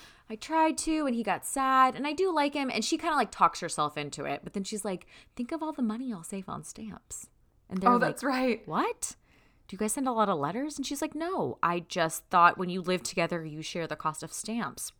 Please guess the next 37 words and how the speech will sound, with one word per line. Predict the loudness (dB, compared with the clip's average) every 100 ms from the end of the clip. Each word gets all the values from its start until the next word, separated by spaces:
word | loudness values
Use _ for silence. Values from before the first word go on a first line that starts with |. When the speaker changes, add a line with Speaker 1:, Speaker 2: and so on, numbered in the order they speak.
| -20 _ -8
Speaker 1:
right?" | -4 -2 -2 -6 -8 -6
<laughs> | -6 -4 -6 -8 _ -20 -14 -8 0
Like, | 6 6 4 -6 -14 -14 -16 -4 4
oh, | 6
it's | 6 4
so | 2 2
funny. | 2 -2 0 -4
Like, | -4 0
Speaker 2:
Ah, | 0 2 0
it's | 0
Speaker 1:
Phoebe. | 0 -2
Speaker 2:
just | -4 -4
so | 0
Speaker 1:
And, | 2
like, | 4 2
Speaker 2:
Phoebe. | -4 -8 -8 -12 -10
Speaker 1:
two | 0 4 4
episodes | 2 0 0 0
in | 0
a |
row | 2 2
talking | 0 -2 -4 -4
about | -2 -2
stamps, | -4 -4 -4 -6 -10
which | -10 -10
is | -8
just | -8 -8
Speaker 2:
I |
Speaker 1:
hilarious. | -6 -4 -2 -2 -2 0
Speaker 2:
know. | 2
Speaker 1:
But | 2 0
Speaker 2:
It's | -6 -14
funny | -6 -4
they've | -4 -2
worked | -4 -4 -6
that | -4
in. | -4 -6 -10